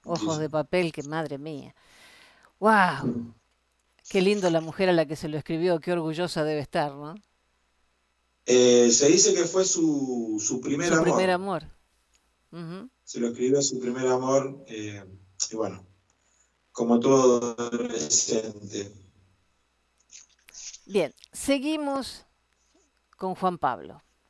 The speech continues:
Speaker 1: Yo sé que también has estado con gente, eh, muy importante dentro del ramo de, dentro de la, de la música folclórica y que seguís estando con ellos. ¿Qué nos podés contar de eso?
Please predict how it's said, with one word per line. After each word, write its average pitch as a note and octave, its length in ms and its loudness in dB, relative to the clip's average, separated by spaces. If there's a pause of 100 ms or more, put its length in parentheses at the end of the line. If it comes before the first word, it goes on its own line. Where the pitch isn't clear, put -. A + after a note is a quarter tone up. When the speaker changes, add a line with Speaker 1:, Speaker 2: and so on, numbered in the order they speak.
(920)
Speaker 1:
Yo A3+ 260 -6
sé C4+ 220 -8
que B3+ 120 -6
también G3+ 600 -2
has G3+ 180 -4
estado F#3 480 2 (140)
con E3+ 180 -4
gente, G3 800 0
eh, E3+ 160 -8
muy E3+ 440 -10
importante F3+ 1120 -6 (280)
dentro E3 580 -8
del D3+ 280 -2
ramo D#3 380 -6
de, D3+ 300 -6 (320)
dentro F#3+ 540 0
de E3+ 80 2
la, D#3+ 180 4
de D#3+ 140 -6
la D#3+ 80 2
música E3+ 420 -8
folclórica D#3+ 800 -2 (320)
y E3 100 -10
que E3+ 100 -6
seguís F3+ 400 -4
estando D3+ 440 -4
con C#3+ 180 -12
ellos. - 400 -16
¿Qué A3 120 -2
nos B3 120 -4
podés F#3+ 260 -6
contar D#3 380 -4
de - 140 -16
eso? - 180 -20